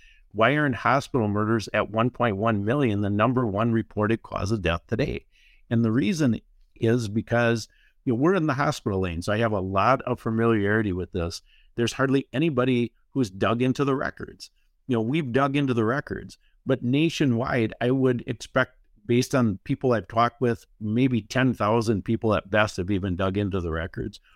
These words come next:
Why? Well, because they believe the white coat. So the white coat calls the family, your loved one just died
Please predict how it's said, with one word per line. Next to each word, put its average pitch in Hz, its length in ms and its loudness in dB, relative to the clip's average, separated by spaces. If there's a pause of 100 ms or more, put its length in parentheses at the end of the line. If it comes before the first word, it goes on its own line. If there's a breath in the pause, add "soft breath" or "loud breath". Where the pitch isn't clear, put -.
(120)
Why? 120 460 0 (320)
Well, 139 100 2
because 127 360 0
they 135 120 2
believe 117 440 0
the 123 100 2
white 139 240 -2
coat. - 380 -4
So - 200 -2
the 113 100 2
white 117 280 -2
coat 135 300 -2
calls 120 280 0
the 98 100 -6
family, 139 420 0
your 104 140 2
loved 113 240 0
one 113 140 2
just 107 220 -4
died 107 340 -2